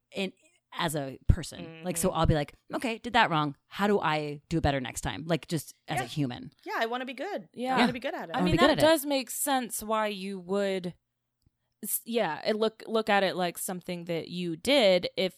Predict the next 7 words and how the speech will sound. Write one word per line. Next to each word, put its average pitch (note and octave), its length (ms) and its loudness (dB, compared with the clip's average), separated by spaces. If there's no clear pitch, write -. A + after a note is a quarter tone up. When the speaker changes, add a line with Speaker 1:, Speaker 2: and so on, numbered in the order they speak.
Speaker 3:
you, F3 560 -4
yeah, G3+ 500 -2
if F#3 200 -6
you F#3+ 120 -10
feel G3 280 -6
like, - 560 -8
I, F3 140 -2